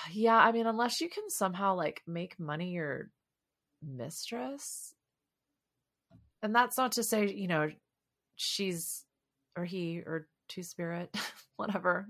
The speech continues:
gender you wanna attribute to money, or non-binary. Non-binary is always good.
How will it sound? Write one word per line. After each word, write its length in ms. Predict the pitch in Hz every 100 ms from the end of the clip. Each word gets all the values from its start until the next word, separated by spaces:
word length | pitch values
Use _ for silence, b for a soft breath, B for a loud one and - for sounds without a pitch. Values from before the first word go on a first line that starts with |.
| 226
gender 320 | - 165 165
you 140 | 180 175
wanna 160 | 170
attribute 400 | 165 165 170 170
to 80 | 170
money, 360 | 165 156 160 208 B B B B B B
or 120 | -
non-binary. 840 | 170 165 160 170 165 165 165 170 190 214 _ _ _ _ _ _ _ -
Non-binary 640 | 190 196 220 220 226 208
is 120 | 185 180
always 360 | 147 151 147
good. 340 | - - -